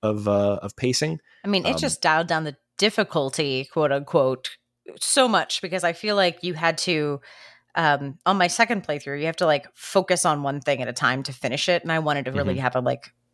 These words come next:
Speaker 2: finished playthrough to, to review. And I feel like by having double the days, like, I had to be very sure something was related to what I was currently doing.
Speaker 1: Mm-hmm.
Speaker 2: And that was a pressure I didn't like. And so I'm,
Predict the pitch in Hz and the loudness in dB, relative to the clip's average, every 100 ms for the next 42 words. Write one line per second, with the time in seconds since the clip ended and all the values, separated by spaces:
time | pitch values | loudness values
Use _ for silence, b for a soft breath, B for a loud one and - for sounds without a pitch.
0 | _ - - - 147 127 - - - _ | _ -10 -4 2 2 4 2 0 -6 _
1 | _ - 143 135 - 139 151 165 - 165 | _ 0 2 2 2 0 0 -2 -4 -4
2 | - 151 147 156 175 B B B B 180 | -2 -4 -2 0 -2 B B B B 4
3 | 175 160 185 175 165 156 156 151 147 143 | 4 2 2 2 2 -2 -2 -4 -2 -4
4 | 135 143 127 147 143 135 131 - 143 - | -2 -4 -2 2 2 2 0 -2 -2 -4
5 | _ _ B B B B _ _ - 196 | _ _ B B B B _ _ 4 4
6 | 240 339 349 - 185 - 170 190 185 - | 6 4 4 -6 -6 -2 0 0 -4 -4
7 | 156 147 139 170 - 170 151 147 139 156 | -2 -2 -2 -4 -2 -2 -2 -4 -4 -2
8 | 156 160 143 - 170 143 143 131 139 - | 0 0 0 -6 0 2 2 0 -6 -2
9 | 151 139 143 127 135 - 87 165 160 _ | 0 0 -2 -2 -2 0 0 -2 -6 _
10 | _ _ b 196 185 185 214 202 - 175 | _ _ b -2 4 4 4 -2 -2 0
11 | 170 143 135 131 - - - - - - | 2 2 0 -4 -6 -2 -2 -2 -18 -20
12 | B B B 170 165 - 170 156 147 - | B B B -2 0 2 2 2 0 0
13 | 160 160 170 160 | 2 2 0 -4